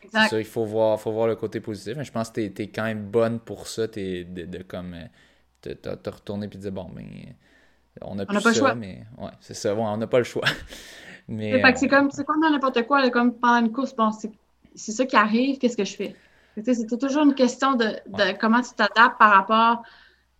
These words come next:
Speaker 2: à qu'est-ce qui se passe. Fait que, tu sais, moi, je suis un peu comme ça dans la vie, là, avant, même dans la vie de tous les jours, là, pour que quelque chose me déstabilise, là, que ce soit majeur. Fait que, tu sais, c'est comme un peu une personnalité très, euh,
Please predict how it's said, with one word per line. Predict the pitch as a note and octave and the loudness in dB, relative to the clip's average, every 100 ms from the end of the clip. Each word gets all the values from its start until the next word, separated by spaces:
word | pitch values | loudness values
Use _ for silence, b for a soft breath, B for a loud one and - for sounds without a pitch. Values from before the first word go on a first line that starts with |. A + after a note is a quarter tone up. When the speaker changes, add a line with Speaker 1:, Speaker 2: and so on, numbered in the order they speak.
| _ - | _ 0
Speaker 2:
à | G3+ G3 G3 G3 F#3+ F#3+ | 4 4 4 2 0 0
qu'est-ce | A3 - | -2 -2
qui | - | -12
se | - | -4
passe. | G3+ F#3+ F3+ | -2 -2 -4
Fait | - | -10
que, | F#3 | -6
tu | |
sais, | A3+ | -2
moi, | A3+ | -2
je | A3 | -4
suis | - | -4
un | G#3 | -4
peu | F#3+ A3+ A3+ - | -2 -2 -4 -4
comme | A3 G3 | -2 -2
ça | F#3+ A3 | 0 0
dans | G#3+ | 2
la | F#3 F3 | 0 -2
vie, | F3+ A#3 | 0 0
là, | A#3+ | 2
avant, | G3 G3+ A3 | 2 4 4
même | A3 G#3+ A#3 | 4 6 6
dans | G#3 | 6
la | F#3+ | 6
vie | F#3+ | 2
de | A3 | 0
tous | A#3 | 4
les | G#3+ G3+ | 4 4
jours, | G#3 A#3 | 2 2
là, | A3+ | 0
pour | G#3+ G#3+ | -2 -4
que | G#3+ | -4
quelque | G3+ G3+ | -4 -2
chose | A#3+ A3+ | 0 2
me | G#3+ | 0
déstabilise, | F#3 F3+ - G#3 - G3+ F#3+ G3 G3+ A#3+ A#3+ A3 | -2 -8 -6 -6 -4 -4 -2 -2 0 2 2 0
là, | A#3 | -4
que | A3+ b b b b b _ | -6 b b b b b _
ce | - G3 | -14 -10
soit | F#3 | -6
majeur. | F#3+ F3 F3+ F3 F3 F3 - _ _ _ | -2 -2 -4 -6 -8 -12 -16 _ _ _
Fait | G3+ | -6
que, | |
tu | A#3 | -4
sais, | A3 | -2
c'est | |
comme | A3+ | 0
un | G#3+ G3 | 0 0
peu | F#3+ A3+ A#3 A3 G3 | -2 -2 0 0 0
une | F#3 | -2
personnalité | G3+ G3+ G#3+ F#3+ A3 | -4 -4 -4 -4 -6
très, | A3 - G#3 G#3 G3 | -6 -4 -2 -2 -2
euh, | F#3+ F#3 | -4 -4